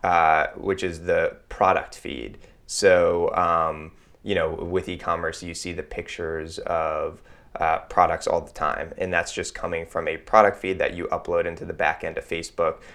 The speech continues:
Because if somebody's viewed the Clarity R X product, we want them to see an advertisement that has that product and other similar products.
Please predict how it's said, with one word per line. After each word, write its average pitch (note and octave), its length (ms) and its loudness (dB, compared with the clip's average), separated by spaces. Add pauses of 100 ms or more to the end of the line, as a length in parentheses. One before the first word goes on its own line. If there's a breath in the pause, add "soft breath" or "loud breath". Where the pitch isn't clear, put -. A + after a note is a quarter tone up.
(140 loud breath)
Because F#2+ 240 -2
if E2+ 80 -4
somebody's F#2 440 -2
viewed F2+ 260 -6
the F2 80 -2
Clarity F2 400 0
R E2 100 4
X A#2 160 2
product, F2 480 2
we F2+ 120 -8
want F2+ 420 0
them F2 420 -2 (540 loud breath)
to - 120 -8
see F2+ 220 -4
an E2+ 100 -2
advertisement E2 880 0
that - 140 0
has E2+ 240 -2
that E2 220 2
product E2+ 400 0
and E2+ 80 -6
other D#2+ 160 -4
similar F#2+ 360 -2
products. - 540 -4